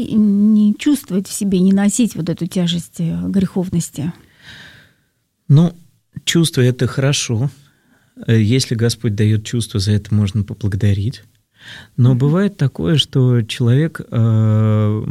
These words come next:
Speaker 2: просто находится в депрессии, например.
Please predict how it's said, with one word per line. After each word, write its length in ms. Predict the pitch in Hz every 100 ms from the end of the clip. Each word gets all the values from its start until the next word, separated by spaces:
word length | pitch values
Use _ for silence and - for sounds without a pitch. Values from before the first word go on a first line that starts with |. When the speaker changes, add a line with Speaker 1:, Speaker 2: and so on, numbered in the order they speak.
| 113
Speaker 2:
просто 600 | 120 120 - 123 117 113 - - _ -
находится 500 | 107 - 175 - 110
в 60 |
депрессии, 580 | 101 139 135 123 104 -
например. 580 | 104 98 117 95 95 -